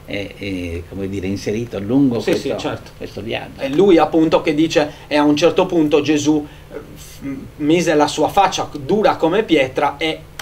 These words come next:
Speaker 2: si
Speaker 1: Puntò
Speaker 2: indirizzò,
Speaker 1: verso
Speaker 2: puntò verso Gerusalemme. E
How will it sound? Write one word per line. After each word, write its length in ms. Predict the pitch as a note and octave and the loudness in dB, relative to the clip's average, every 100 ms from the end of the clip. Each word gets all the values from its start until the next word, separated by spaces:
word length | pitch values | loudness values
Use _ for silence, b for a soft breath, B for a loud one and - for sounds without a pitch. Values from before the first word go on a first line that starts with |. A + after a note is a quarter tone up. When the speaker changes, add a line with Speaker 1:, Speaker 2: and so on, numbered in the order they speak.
| - - | -18 -12
Speaker 2:
si 280 | - D#3+ | -2 0
Speaker 1:
Puntò 140 | D3 E3+ | 2 2
Speaker 2:
indirizzò, 520 | E3+ D3+ C3 G#2 - | 2 0 -2 0 0
Speaker 1:
verso 120 | - | 0
Speaker 2:
puntò 440 | - D3 A#2+ A#2+ - - | -4 -4 -2 -4 -4 -8
verso 340 | C3+ A#2 - | -6 -6 -8
Gerusalemme. 680 | A2 A2+ G#2+ G#2+ F#2+ F#2+ G2+ - B B B B B B - - - - - | -8 -8 -6 -8 -8 -14 -16 -20 B B B B B B -20 -20 -20 -16 -4
E 220 | A#3+ | -4